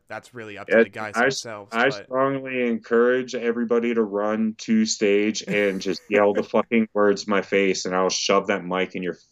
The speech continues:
Speaker 2: fucking mouth, dude.
Speaker 1: <laughs> You did it with me after all. <laughs> So
Speaker 2: Yeah, dude, it's fucking,
Speaker 1: Oh
Speaker 2: I'm,
Speaker 1: my
Speaker 2: I
Speaker 1: God.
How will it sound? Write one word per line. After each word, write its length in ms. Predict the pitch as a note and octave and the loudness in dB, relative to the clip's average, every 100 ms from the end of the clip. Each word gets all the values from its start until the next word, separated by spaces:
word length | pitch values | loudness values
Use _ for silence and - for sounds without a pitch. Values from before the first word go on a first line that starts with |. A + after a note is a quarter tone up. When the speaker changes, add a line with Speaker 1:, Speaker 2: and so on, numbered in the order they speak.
| - | -2
Speaker 2:
fucking 360 | G2+ - F2+ | -2 -2 -6
mouth, 280 | F2+ F2 E2+ B3+ | -4 -4 0 2
dude. 320 | C#4+ A#3+ A3+ | 2 2 0
Speaker 1:
<laughs> 140 | B3 - | -2 -4
You 100 | C4 | -6
did 260 | - C#4 - | -6 -8 -6
it 180 | C#4+ - | -8 -8
with 200 | C4 F#3+ | -10 -10
me 380 | G3 - C4+ - | -12 -10 -12 -10
after 380 | F#3+ - E3+ D3+ | -12 -12 -12 -10
all. 340 | D#3 D3+ - G#3+ - G#3 - | -12 -14 -20 -20 -20 -20 -16
<laughs> 220 | E4+ - | -16 -14
So 200 | - D3+ | -4 0
Speaker 2:
Yeah, 180 | G#2+ - - | 2 0 -2
dude, 200 | G2 G2+ | -2 -2
it's 160 | G#2 - | -4 -6
fucking, 760 | A2 G#2+ A2 A2 G#2+ G#2+ G2+ F#2+ - _ _ _ _ - | -4 -2 0 -2 -2 -8 -10 -12 -16 _ _ _ _ -4
Speaker 1:
Oh 100 | - | 2
Speaker 2:
I'm, 200 | B2+ D#3 | 4 4
Speaker 1:
my 60 | C3 | 2
Speaker 2:
I 160 | D3+ | 2
Speaker 1:
God. 100 | F3+ | 0